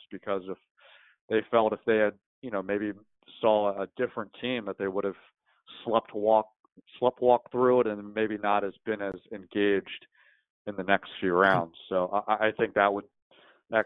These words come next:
Speaker 1: could certainly be in the cards with this one.
Speaker 2: Yeah, and B J, before you jump in here, can you imagine what, uh, the T V people are gonna need to do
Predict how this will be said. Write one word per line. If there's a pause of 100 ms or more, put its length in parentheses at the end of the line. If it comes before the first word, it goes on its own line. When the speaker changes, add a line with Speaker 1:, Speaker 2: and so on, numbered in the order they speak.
(140)
Speaker 1:
could
certainly
be
in
the
cards
with
this
one. (680)
Speaker 2:
Yeah,
and
B
J,
before
you
jump
in
here,
can
you
imagine
what, (120)
uh, (680)
the
T
V
people
are
gonna
need
to
do